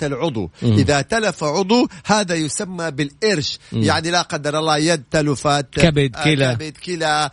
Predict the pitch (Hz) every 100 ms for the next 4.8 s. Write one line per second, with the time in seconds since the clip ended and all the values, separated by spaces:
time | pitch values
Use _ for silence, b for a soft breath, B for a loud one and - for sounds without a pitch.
0 | b - 160 139 175 175 156 156 151 151
1 | 185 165 160 - 151 160 226 226 180 190
2 | 170 226 240 226 208 180 160 - 202 165
3 | 165 - 180 143 120 - 151 139 - 202
4 | 156 - - b - 240 214 175